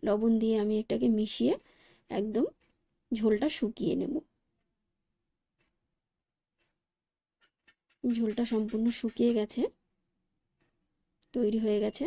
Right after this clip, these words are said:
ডাটা চচ্চড়ি। দারুণ স্বাদ, একবার বানিয়ে খেয়ে দেখবেন। ভালো লাগলে আমাকে কমেন্টে জানাবেন। যারা যারা আমার মতো ডাটা খেতে পছন্দ করেন না,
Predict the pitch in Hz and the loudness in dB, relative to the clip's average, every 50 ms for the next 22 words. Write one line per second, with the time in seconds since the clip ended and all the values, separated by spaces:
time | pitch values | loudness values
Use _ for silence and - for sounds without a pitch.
0 | 480 - _ _ _ - 220 220 208 214 - 202 - - - - - - - - | -6 -6 _ _ _ -6 -4 -4 -4 -4 -6 -8 -8 -8 -10 -10 -12 -12 -12 -12
1 | - - 247 - _ _ _ _ _ _ _ _ _ _ _ _ _ _ _ _ | -10 -12 -14 -16 _ _ _ _ _ _ _ _ _ _ _ _ _ _ _ _
2 | _ _ _ _ - 233 214 214 202 214 220 247 269 285 254 - - 226 180 - | _ _ _ _ -4 -2 0 0 -2 0 2 4 4 4 4 2 -2 -6 -8 -8
3 | - - _ _ _ _ _ _ _ _ _ _ _ _ _ _ _ _ _ _ | -10 -12 _ _ _ _ _ _ _ _ _ _ _ _ _ _ _ _ _ _
4 | _ - 214 220 220 226 220 208 220 220 220 226 233 254 254 - - 233 240 233 | _ -12 -10 -4 0 0 0 2 2 2 4 4 4 4 2 2 2 2 4 4
5 | 269 262 233 247 - - 226 302 330 - _ _ _ _ _ _ _ _ _ _ | 4 2 0 2 0 0 0 0 -2 -4 _ _ _ _ _ _ _ _ _ _
6 | _ _ _ _ _ _ _ _ _ _ _ - _ _ _ _ _ _ _ _ | _ _ _ _ _ _ _ _ _ _ _ -20 _ _ _ _ _ _ _ _
7 | _ _ _ _ _ _ 262 214 220 214 214 220 214 208 208 214 214 208 214 214 | _ _ _ _ _ _ -4 -2 0 0 0 0 0 0 -2 0 0 0 0 0
8 | 214 220 - - - - - - - _ _ - _ _ _ _ _ - 220 226 | -2 -2 -4 -4 -4 -2 -2 -2 -6 _ _ -20 _ _ _ _ _ 0 2 4
9 | 220 220 220 208 240 220 220 208 208 226 233 233 - 220 240 330 - _ _ _ | 4 4 4 4 4 2 2 2 2 0 0 0 0 0 -2 -4 -6 _ _ _
10 | _ _ _ _ _ _ _ _ _ _ _ _ _ _ _ _ _ _ - 240 | _ _ _ _ _ _ _ _ _ _ _ _ _ _ _ _ _ _ -4 -2
11 | 220 208 214 202 220 214 226 220 220 214 220 220 220 226 233 233 220 226 220 233 | 0 0 0 0 0 0 0 0 0 0 0 0 0 0 0 0 0 0 0 -2
12 | 233 233 240 233 247 233 233 220 208 - 240 233 233 240 247 247 240 233 226 214 | -2 -2 -2 -2 -2 -2 -2 -4 -2 0 2 4 4 4 2 2 0 0 0 0
13 | 208 208 | 0 -2